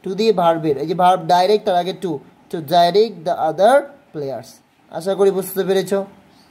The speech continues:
Please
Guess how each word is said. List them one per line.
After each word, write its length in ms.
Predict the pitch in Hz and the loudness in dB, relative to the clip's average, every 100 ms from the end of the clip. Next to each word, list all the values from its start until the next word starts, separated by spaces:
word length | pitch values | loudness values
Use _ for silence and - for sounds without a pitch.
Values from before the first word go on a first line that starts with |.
| _ _ _ _ _ _ _ - - - - - - - - - - - - - - - - - - - - - - - - - - - - - - | _ _ _ _ _ _ _ -20 -20 -20 -20 -20 -20 -20 -20 -20 -20 -20 -20 -20 -20 -20 -20 -20 -20 -20 -20 -20 -20 -20 -20 -20 -20 -20 -20 -20 -4
Please 340 | 196 214 220 | 2 2 2